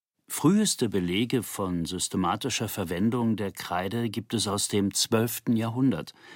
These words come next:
als das Material zum Verputzen und Streichen von Steinhäusern verwendet wurde. Auf Rügen wurden Kalkofen ausgegraben, in denen Kreide zu Mauerkalk gebrannt wurde.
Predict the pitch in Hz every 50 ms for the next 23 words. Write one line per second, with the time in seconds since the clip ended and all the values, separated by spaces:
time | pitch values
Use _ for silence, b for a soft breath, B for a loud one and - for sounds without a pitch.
0 | B B B B B - 95 98 - - - 101 95 - 107 110 104 - 101 98
1 | 101 95 90 87 92 104 120 123 - - - 120 120 110 - - 113 104 - 139
2 | 135 - - - - 139 139 135 - - 104 110 - - - - 98 92 95 98
3 | 90 - - 104 98 - - 104 107 107 - - 113 104 98 90 90 90 82 -
4 | 82 78 78 - 90 80 87 82 80 78 78 - 90 90 80 - 69 - - _
5 | _ _ _ _ _ _ _ _ _ B B B B B B B B B B B
6 | - 120 110 - - 131 156 156 190 190 185 143 143 147 143 131 135 131 123 -
7 | - - 131 147 160 156 - - - 101 98 - - - 101 - - 90 98 -
8 | - - 110 104 - 95 98 98 101 107 139 135 B B B B B B B B
9 | - 117 120 127 131 147 160 165 170 156 - - 107 101 104 107 123 131 123 -
10 | - 143 135 131 127 127 139 143 127 104 - - - 85 87 85 - - 95 82
11 | - - 90 87 82 78 - - 82 78 78 76 - -